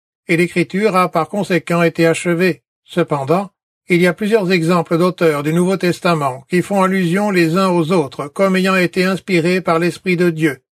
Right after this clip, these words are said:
pour écrire la parole de Dieu. Laissez-moi vous montrer ce que je veux dire. Regardez, un Timothée cinq, verset dix-huit. Il y avait une camaraderie entre ces écrivains dans le Nouveau Testament. Il y avait l'unité. Il y avait une unicité.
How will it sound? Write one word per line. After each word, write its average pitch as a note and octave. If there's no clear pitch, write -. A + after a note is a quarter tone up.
pour F3
écrire F3+
la E3
parole F3
de D#3
Dieu. C3
Laissez-moi F3+
vous F3+
montrer F#3
ce G3
que F3+
je F3+
veux F3+
dire. D3
Regardez, E3
un G3
Timothée F#3+
cinq, F3
verset E3+
dix-huit. E3
Il F3+
y F3+
avait F#3+
une E3+
camaraderie F#3
entre F3+
ces F3
écrivains E3
dans D#3+
le E3
Nouveau E3+
Testament. E3
Il F3
y F3+
avait F3+
l'unité. F3+
Il F#3
y F#3+
avait F#3
une F#3+
unicité. G3